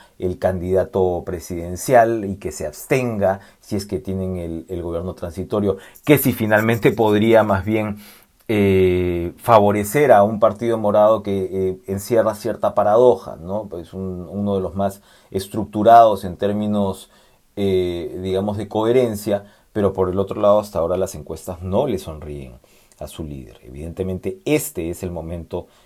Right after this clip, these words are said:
del Partido Morado y habrá que ver si pueden de alguna manera aprovecharlo y ayudar además al país a darle una dosis de estabilidad que necesita a gritos, porque los congresistas no escucharon, no escucharon,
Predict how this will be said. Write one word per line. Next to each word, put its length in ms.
del 180
Partido 360
Morado 400
y 140
habrá 260
que 140
ver 240
si 220
pueden 840
de 160
alguna 280
manera 340
aprovecharlo 760
y 80
ayudar 340
además 380
al 120
país 380
a 120
darle 580
una 200
dosis 440
de 80
estabilidad 640
que 160
necesita 680
a 120
gritos, 460
porque 240
los 120
congresistas 680
no 360
escucharon, 560
no 160
escucharon, 720